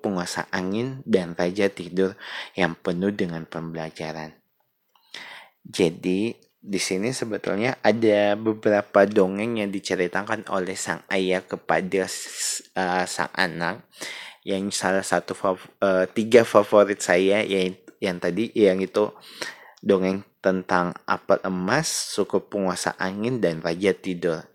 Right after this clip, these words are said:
Itu salah satu, eh, favorit saya dongeng dari sang ayah kayak gitu.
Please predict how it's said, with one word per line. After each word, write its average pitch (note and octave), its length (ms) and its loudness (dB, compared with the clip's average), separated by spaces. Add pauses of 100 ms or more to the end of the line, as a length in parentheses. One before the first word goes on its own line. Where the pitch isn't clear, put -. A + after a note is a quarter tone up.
Itu G2+ 240 -2
salah F2 240 4
satu, F#2+ 720 -2
eh, F#2 320 4 (480)
favorit D3 480 4
saya B2+ 240 6
dongeng A2 400 2
dari G2 320 2
sang F2 320 -2
ayah E2 320 -2
kayak - 200 -10
gitu. - 280 -12